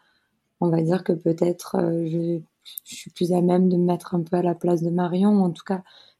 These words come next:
la comprendre un petit peu plus que lorsqu'un deuil comme ça arrive, euh, dans un couple hétéro.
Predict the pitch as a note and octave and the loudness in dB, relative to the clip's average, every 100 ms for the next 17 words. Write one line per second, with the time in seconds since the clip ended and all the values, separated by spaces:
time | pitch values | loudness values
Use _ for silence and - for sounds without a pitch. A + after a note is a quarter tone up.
0 | - E3+ E3+ E3 E3 F#3 F3+ F3 D#3+ - | -2 -2 0 -4 -2 0 2 0 -4 -14
1 | F#3+ _ - E3+ _ - F#3+ G3 G3 - | -16 _ -6 -6 _ -2 2 2 0 -8
2 | _ _ F3+ F3+ F3+ F3 F3 - - F3+ | _ _ -2 0 0 -2 -4 -6 -6 -2
3 | E3+ E3+ F3 F3+ F3+ E3 D#3+ F3 F#3 F3+ | 0 0 2 0 0 -2 -2 0 -2 -2
4 | _ _ _ _ - F3 E3 F#3 F3+ F3+ | _ _ _ _ -4 -2 0 0 0 0
5 | F3 F3 E3 E3 D#3+ E3+ E3 E3 - - | 0 0 0 -2 -4 -4 -4 -6 -10 -20
6 | _ F3 E3+ E3 E3 F3 E3+ B3+ | _ -6 -4 -4 -4 -2 2 0